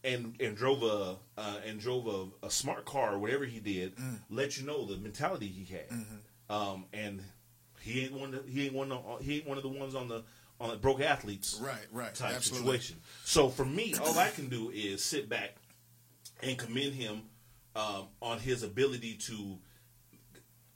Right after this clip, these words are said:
Speaker 1: p-, provide a teaching lesson, 'cause
Speaker 2: Yeah.
Speaker 1: that's how I look at it. It, and it's cool because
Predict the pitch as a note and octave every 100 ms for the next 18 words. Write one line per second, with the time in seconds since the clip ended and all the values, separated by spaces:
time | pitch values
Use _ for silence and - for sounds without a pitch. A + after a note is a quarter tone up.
0 | - - - - - A2 A#2 G#2+ - -
1 | G2 G2 F2+ - - - B2 G#2+ A#2+ A#2
2 | G#2+ G#2+ D#2 - - - - - - -
3 | - - - - C3 D3 D3+ C3+ - -
4 | A3+ E3+ D#3+ D3+ B2